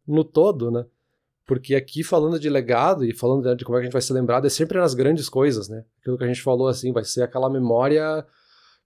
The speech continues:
perfeita, aquela coisa mais, mais conceitual, assim, mais superior, assim, de que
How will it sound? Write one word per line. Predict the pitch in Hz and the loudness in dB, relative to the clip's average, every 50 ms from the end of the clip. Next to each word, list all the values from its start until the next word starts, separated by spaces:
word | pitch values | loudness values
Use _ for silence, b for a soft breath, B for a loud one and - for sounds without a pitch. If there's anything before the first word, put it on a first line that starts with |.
| _ - | _ -2
perfeita, | 135 135 127 - - 127 127 135 147 160 156 139 131 - | 0 0 0 -2 0 2 2 4 4 4 4 2 0 -2
aquela | 113 - 120 117 117 | -2 0 0 0 0
coisa | - - 131 127 120 139 | 0 0 0 2 2 0
mais, | 131 127 131 139 139 135 123 113 - - - - - - - - - _ _ _ - | 0 2 2 2 0 0 -2 -2 -4 -4 -2 -4 -4 -6 -8 -10 -14 _ _ _ -12
mais | - 123 - | -8 -8 -6
conceitual, | - - 143 139 131 - 143 143 135 - 143 123 117 120 139 151 139 113 107 | -2 0 0 0 2 2 0 0 0 0 2 4 4 4 4 4 4 2 0
assim, | 101 - 127 123 | -4 -4 -4 -2
mais | 113 113 113 - | -2 -4 -4 -6
superior, | - 123 - 131 127 127 120 120 139 151 156 135 113 | -6 -2 -2 0 2 2 2 4 4 4 4 4 0
assim, | 107 - - 123 123 | -4 -8 -10 -10 -10
de | 131 120 120 | -8 -10 -12
que | - - - 120 120 120 117 113 | -12 -8 -6 -4 -4 -4 -6 -8